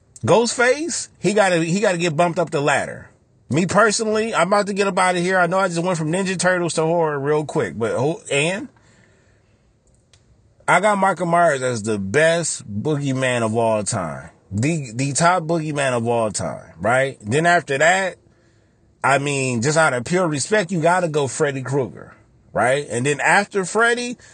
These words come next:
that's when it started to get a little bit crazy. You would think I would go to Jason, right? But you got Candyman up there.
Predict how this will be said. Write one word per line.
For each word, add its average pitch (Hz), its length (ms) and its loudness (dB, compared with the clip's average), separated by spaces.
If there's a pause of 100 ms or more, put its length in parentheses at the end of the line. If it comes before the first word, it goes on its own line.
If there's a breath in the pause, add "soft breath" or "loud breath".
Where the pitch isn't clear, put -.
(100)
that's 156 260 0
when 170 140 -2
it 151 40 -2
started 156 240 0
to 143 80 -6
get 139 140 -2
a 135 40 -2
little 127 240 -2
bit 117 280 -4
crazy. 131 340 -2
You 127 120 -2
would 123 120 -6
think 156 160 -2
I 156 80 4
would 156 180 -2
go 151 140 0
to 147 100 -4
Jason, 139 640 -4 (760)
right? 131 360 -2 (1080 soft breath)
But 120 160 -2
you 185 40 0
got 127 200 2
Candyman 196 760 0
up 190 180 0
there. 202 540 0